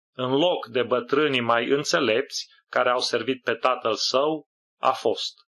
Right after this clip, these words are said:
Unu Împărați doisprezece cu unsprezece. „Acum, tatăl meu a pus peste voi un jugreu, dar eu vi-l voi face și mai greu. Tatăl meu v-a bătut cu bice,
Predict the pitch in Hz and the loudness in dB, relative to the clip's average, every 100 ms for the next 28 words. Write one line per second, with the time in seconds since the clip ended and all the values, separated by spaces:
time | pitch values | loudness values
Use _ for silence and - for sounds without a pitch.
0 | _ _ _ _ _ _ _ 143 151 135 | _ _ _ _ _ _ _ 0 2 2
1 | 120 110 107 139 156 - - 123 131 - | 2 2 2 2 -2 -8 -8 -2 -2 0
2 | 135 120 123 117 - 127 117 - 107 95 | -2 -2 -4 -4 -2 -2 -4 -4 -4 -4
3 | 90 - - _ _ _ _ _ _ _ | -6 -8 -12 _ _ _ _ _ _ _
4 | _ 131 131 - 131 156 170 - _ _ | _ 0 0 0 0 0 -2 -10 _ _
5 | _ - 156 190 175 135 139 170 - 123 | _ 0 0 0 0 2 2 0 0 0
6 | 120 151 165 - 135 131 123 113 147 143 | 0 0 0 0 -2 -2 -2 2 2 2
7 | 120 117 101 143 139 92 - _ _ _ | 0 -2 0 0 0 -2 -8 _ _ _
8 | _ - 131 117 113 113 107 131 147 - | _ -2 0 0 0 0 4 2 0 -8
9 | _ _ - 131 143 131 120 101 143 160 | _ _ -4 0 2 2 2 2 0 2
10 | - 139 - 156 143 123 160 135 82 - | 0 0 2 2 0 2 0 0 -2 -8
11 | _ _ _ _ _ - 123 - 160 156 | _ _ _ _ _ -2 0 2 0 2
12 | 120 117 147 160 _ 139 131 127 117 - | 2 2 0 -2 _ 0 0 2 0 0
13 | 156 - - 127 127 156 - 101 92 | -4 -4 -4 -2 0 0 0 0 -4